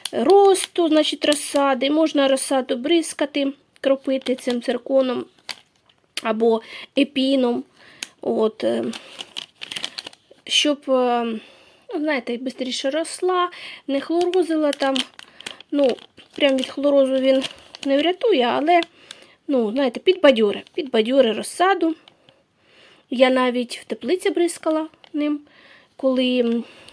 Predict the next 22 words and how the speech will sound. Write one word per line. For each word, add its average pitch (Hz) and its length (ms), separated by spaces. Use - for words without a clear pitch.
е, 233 280
перепади 233 580
температур, 233 720
знаєте, 254 460
з - 200
тепла 277 380
там, 220 360
е, 233 40
трошки - 340
приморозки 254 640
або 214 220
просто 269 460
холодно. 233 540
Оцим 285 340
обробляєш, 311 920
і 320 380
дуже 269 420
імуні-, 269 380
імунітет, 262 680
е, 214 200
в 220 60
розсади 233 580